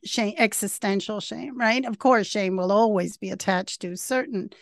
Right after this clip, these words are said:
situations because it's needed. It's a necessary emotion, but that's, that's particularly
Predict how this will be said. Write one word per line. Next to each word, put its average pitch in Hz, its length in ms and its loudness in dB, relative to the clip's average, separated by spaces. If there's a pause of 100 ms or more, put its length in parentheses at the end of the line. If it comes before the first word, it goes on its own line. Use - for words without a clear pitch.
(180)
situations 247 920 -4
because 208 320 -4
it's 214 180 0
needed. 254 400 2
It's 208 180 -8
a 202 60 0
necessary 190 560 -2
emotion, 196 500 -6
but 214 220 0 (760)
that's, 240 420 2 (420)
that's 226 420 4 (220)
particularly 196 1160 0